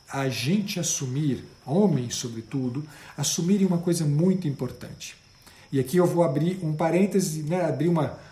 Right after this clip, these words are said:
uma flecha pro lado aqui, né, fazer um, um, um pensamento um pouco mais radial, mas pra vocês entenderem uma coisa interessante. Se vocês pegam lá o trecho, né, a partir do capítulo quatro, né, eu disse pra vocês, do capítulo quatro ao trinta e um, né, se apresentam esses amigos do, do,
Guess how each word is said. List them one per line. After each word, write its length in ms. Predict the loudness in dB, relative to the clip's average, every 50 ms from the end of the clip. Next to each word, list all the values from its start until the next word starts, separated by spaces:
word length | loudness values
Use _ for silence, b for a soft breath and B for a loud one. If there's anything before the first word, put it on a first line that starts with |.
| B B -6
uma 160 | -2 0 0
flecha 460 | 0 0 0 2 2 4 2 2 0
pro 160 | 0 0 2 2
lado 300 | 4 4 2 0 0 -2
aqui, 280 | -4 0 2 2 4
né, 120 | 4 2 0
fazer 260 | -2 -4 -2 -2 0
um, 80 | -2
um, 260 | -2 -2 -4 -6 -6 -6 -6
um 40 | -6
pensamento 540 | -4 -2 -2 -2 -2 -2 -2 -4 -2 -2 -4
um 40 | -4
pouco 220 | -4 -6 -4 -4
mais 180 | -2 -2 -2 -2
radial, 580 | -4 -6 -4 -2 0 2 2 2 2 0 B B B B B B B -6
mas 140 | -4 -4 -4
pra 120 | -2 -2 0
vocês 280 | 0 0 2 0 0
entenderem 380 | 0 0 0 0 0 2 2 0
uma 120 | 0 -2
coisa 200 | -2 -2 -2 0
interessante. 640 | 0 0 -2 -2 -2 -4 -6 -10 -12 -12 -16 -18 -20 B B B B B B B B B B B B B B B B B B B B B B -20 -20 _ -6
Se 160 | 0 2 4
vocês 280 | 6 6 4 4 4
pegam 260 | 4 4 4 6 4 4
lá 180 | 6 6 6
o 60 | 4
trecho, 480 | 4 4 4 6 6 6 4 0 -2 -2
né, 120 | -2 -2
a 40 | 0
partir 340 | 0 -2 -2 0 0 0 2
do 120 | 2 0
capítulo 400 | 0 -2 -2 -4 -2 -2 -2 -4
quatro, 480 | -4 -4 -6 -6 -4 -4 -6 -8 -10 -8 -6
né, 80 | -4
eu 40 | -4
disse 120 | -4 -4 -4
pra 120 | -4 -4
vocês, 240 | -4 -4 -2 -2 -2
do 120 | -2 -2
capítulo 380 | -2 -2 -4 -4 -4 -4 -4 -4
quatro 300 | -4 -4 -6 -4 -2 -4
ao 60 | -4
trinta 300 | -2 -2 -2 0 2 2
e 140 | 2 4 4
um, 220 | 4 4 4 4
né, 120 | 4 2 2
se 160 | 0 0 -2
apresentam 600 | -2 0 0 0 0 2 0 0 0 0 0 -2
esses 240 | -2 -2 -2 -2 -2
amigos 440 | -2 0 0 0 2 0 -2 -2
do, 320 | -2 -2 -2 -2 -2 -2 -4
do, 440 | -4 -4 -2 -2 -2 -2 -4 -8